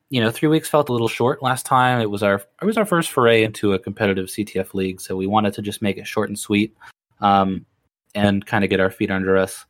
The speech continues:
So now we've expanded it to four weeks. We've also, uh, we created a wad with maps that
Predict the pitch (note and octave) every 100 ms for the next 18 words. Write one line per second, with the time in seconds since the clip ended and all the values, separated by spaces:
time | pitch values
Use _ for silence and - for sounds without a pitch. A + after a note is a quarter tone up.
0 | _ _ - G#2 G2+ G2+ G2+ A2+ A#2 A2+
1 | A2+ - A2+ A2 G#2 G#2+ - - A#2 G#2+
2 | A2+ A#2+ - - - _ - A2+ A2 -
3 | A2 A2 - A2 G#2+ G#2 G#2+ - G#2 G2
4 | G2 G2 - _ _ _ _ B2 A#2+ B2+
5 | A#2+ C3+ C3+ A2 G2+ F#2 F2+ A2+ G#2 G2
6 | G2 - G#2 F#2 - - F#2+